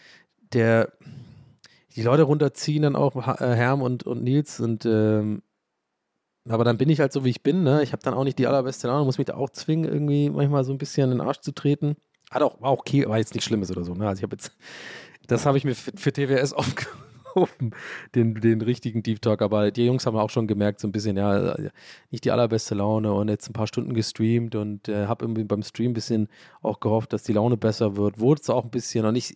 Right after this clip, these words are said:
wie gesagt, ich hab ja auch nicht die schlimmste Laune. Ich glaub, es reicht jetzt auch mit dieser ganzen, äh, äh, hier Gefühlsnummer, aber das ist so vielleicht für euch zu einordnen. So, heute war einfach ein langer Tag auch und irgendwie wird, willst nicht geiler werden, willst nicht irgendwie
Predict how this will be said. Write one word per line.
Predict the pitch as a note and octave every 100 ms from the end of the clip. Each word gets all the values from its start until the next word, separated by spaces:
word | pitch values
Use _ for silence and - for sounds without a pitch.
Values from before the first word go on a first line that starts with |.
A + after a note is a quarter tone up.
| C3+
wie | C#3
gesagt, | A#2+ G#2 A2+
ich | C#3
hab | D3+
ja | A#2+
auch | C3
nicht | A2+
die | A2
schlimmste | B2 B2+ A#2
Laune. | A2 A#2
Ich | -
glaub, | C#3+
es | A2+ A2
reicht | C3+
jetzt | A#2
auch | G2 G#2+
mit | G#2+
dieser | G#2
ganzen, | G2+ G#2+ - G2+ - - - - _
äh, | - - A1 - -
äh, | - - - - -
hier | A#2
Gefühlsnummer, | A2 A2+ A#2+ A#2+ - G#2+ G#2+ G#2
aber | G#2 G2+ - _ _ _ _ _ _ _
das | C3+ C#3
ist |
so | D3+
vielleicht | C#3+ C3 -
für |
euch | A#2 B2
zu | A2+
einordnen. | A2+ A#2+ G#2+ G2+
So, | G2
heute | G2 A2+
war | G#2+ G#2
einfach | G#2
ein | G#2
langer | G#2+ A#2+ G#2
Tag | A2+ A2+
auch | - G#2+ A2
und | G2+
irgendwie | G#2+ A2 G#2+ G#2 _ - - - - _ -
wird, | A2+ D#3 D#3
willst | C#3+ F3+ -
nicht | D3 -
geiler | C3 C#3+ A#2
werden, | A2 G#2+ G2+
willst | A#2 C#3 -
nicht | B2+
irgendwie | - B2 A#2+ A#2 A#2